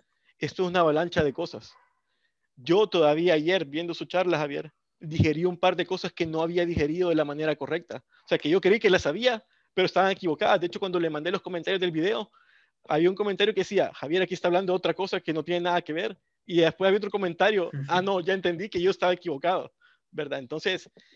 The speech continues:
Speaker 1: eso no creo que se pueda aclarar en un solo episodio. Vamos a tener que hacer varios episodios, quizás repartidos en cada sabor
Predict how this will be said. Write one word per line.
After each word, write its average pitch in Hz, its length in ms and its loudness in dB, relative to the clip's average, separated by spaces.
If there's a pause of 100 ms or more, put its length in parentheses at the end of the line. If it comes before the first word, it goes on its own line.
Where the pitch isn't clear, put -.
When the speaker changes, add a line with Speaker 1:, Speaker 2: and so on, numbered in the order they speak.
(240)
Speaker 1:
eso 196 300 4
no 214 140 0
creo 208 200 4
que 208 100 -2
se 196 120 0
pueda 185 200 2
aclarar 185 360 4
en 175 80 0
un 180 120 -4
solo 175 180 -4
episodio. 147 500 -4
Vamos 156 180 -4
a 160 40 -10
tener 175 140 -6
que 175 60 -4
hacer 180 180 -2
varios 185 260 2
episodios, 190 580 -4 (320)
quizás 180 420 0 (400)
repartidos 202 640 0
en 180 140 0
cada 185 300 6
sabor 175 440 -4